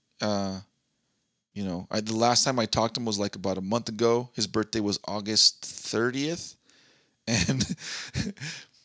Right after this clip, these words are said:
he and, we had this thing, like, at poker nights, like, whenever you were one of the first people to get eliminated, you were either the beer bitch,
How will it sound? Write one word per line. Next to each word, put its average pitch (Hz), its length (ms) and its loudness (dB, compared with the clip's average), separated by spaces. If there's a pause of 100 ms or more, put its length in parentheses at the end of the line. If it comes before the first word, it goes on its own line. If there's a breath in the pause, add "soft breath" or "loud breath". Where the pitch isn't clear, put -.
(280)
he 165 280 2
and, 160 220 -2
we 135 120 0
had 147 180 2
this 139 160 4
thing, 139 180 0
like, 117 140 0
at 95 120 -2
poker 110 260 2
nights, 120 300 0
like, 101 140 -2
whenever 117 300 0
you 127 140 2
were 127 120 4
one 117 180 0
of 113 60 0
the 104 80 0
first 113 280 2
people 117 220 -6
to 110 80 -6
get 101 220 0
eliminated, 107 640 -2 (380)
you 139 140 4
were 143 140 4
either 135 200 2
the 113 180 2
beer 120 260 2
bitch, 135 440 2